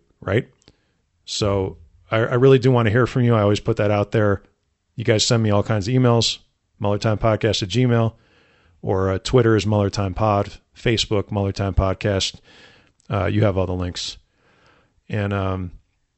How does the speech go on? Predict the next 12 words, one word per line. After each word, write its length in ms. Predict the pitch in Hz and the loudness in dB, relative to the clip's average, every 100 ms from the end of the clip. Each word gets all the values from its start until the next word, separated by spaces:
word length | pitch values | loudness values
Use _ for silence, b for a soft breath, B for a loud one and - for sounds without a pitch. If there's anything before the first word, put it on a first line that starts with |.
| _ _ _ _ _ _ - | _ _ _ _ _ _ -4
yeah, 180 | 135 117 | 2 2
once 260 | 120 113 | 2 -2
again, 240 | 123 117 107 | -4 -4 -4
that 160 | 104 | -4
was, 260 | 104 101 101 | -4 -4 -4
uh, 300 | 95 92 92 - - | -2 -2 -4 -8 -6
check 240 | 131 113 | -4 -2
out 80 | 110 | -2
my 160 | 107 | -2
interview 280 | 107 101 107 | -2 -2 0
with 200 | 101 92 | 0 -2
Daryl 480 | 101 101 101 98 | -2 0 0 0